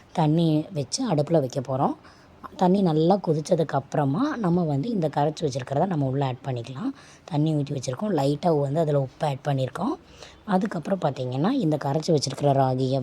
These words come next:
வந்து நம்ம உள்ள வந்து ஆட் பண்ணிக்கலாம். மீடியம் ஹீட் வச்சுட்டு நம்ம அப்படியே கிண்டிக்கிட்டே இருக்கணுங்க. இல்லைன்னா கீழே வந்து, அடியில வந்து கீழே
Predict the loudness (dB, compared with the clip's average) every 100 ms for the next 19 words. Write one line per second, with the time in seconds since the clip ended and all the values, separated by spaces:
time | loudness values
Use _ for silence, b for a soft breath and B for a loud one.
0 | -2 -2 -4 -6 B B B B -2 2
1 | 4 4 4 2 2 -2 -4 -4 -8 -4
2 | -4 -4 -6 -4 -4 -6 0 4 4 6
3 | 4 2 -2 -2 -4 -4 2 4 4 2
4 | 2 2 2 0 0 0 2 0 0 -2
5 | -2 -2 -2 0 0 0 0 2 2 0
6 | -4 -6 B B B -4 2 6 6 6
7 | 4 4 2 2 0 2 2